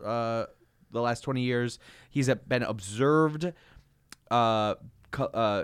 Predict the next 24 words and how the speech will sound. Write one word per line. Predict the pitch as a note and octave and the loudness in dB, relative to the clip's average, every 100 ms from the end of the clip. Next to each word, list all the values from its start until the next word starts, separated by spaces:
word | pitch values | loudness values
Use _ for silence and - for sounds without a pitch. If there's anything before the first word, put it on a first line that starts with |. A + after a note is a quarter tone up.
| - | -4
hi-, | A#2+ - - _ - - | -8 -8 -14 _ -20 -6
he's | C3+ B2+ | -4 -2
observed | C3+ C3+ A2+ D#3 D#3 C#3+ - | -2 -2 4 6 4 0 -4
Tomas | C#3+ B2+ A#2+ - | 0 2 0 -2
collaborating | - A2 A2 A2+ A2+ G#2+ G#2+ G#2 | -4 0 0 0 0 -2 -4 -4
with, | G#2+ G2+ - - - | -4 -4 -8 -20 -8
um, | G#2 G2 F#2+ F#2 F#2 - - - - | -4 -2 -2 -6 -12 -18 -20 -20 -10
inventive | A#2 A2 B2 B2 B2 A2+ | -8 -2 -2 -2 -4 -4
young | G#2 | -4
filmmakers | G2 - D3 D3 C#3+ C#3 C#3+ C3+ C3 C3 B2 - - _ - | -4 0 0 2 0 0 0 2 2 0 -2 -8 -14 _ -8
like, | G#2 - - | -8 -8 -10
uh, | E2+ E2+ | -8 -8
Spike | E2 - G#2+ F#2+ | -10 -8 -8 -4
Jonze | A#2 A2 | -4 -4
and | G2 | -8
Michel | F#2 G2 G2 | -10 -10 -4
Gondry. | B2 C#3 C3+ C3 C3+ C3+ | 0 2 0 0 0 -2
Ba, | A2 | -4
ba, | G2 | -8
ba, | G2+ C#3 | -8 -6
ba. | C#3 E3 D#3 D3 C#3+ - - - - _ - | 0 2 4 4 0 -8 -20 -20 -20 _ -2
Uh, | B2+ A#2 A2+ A2 F#2+ - _ - | 0 0 -2 -4 -6 -12 _ -16
Seau | - C#3+ C3+ B2+ | -2 2 4 4
says, | C#3 A#2+ | 0 -2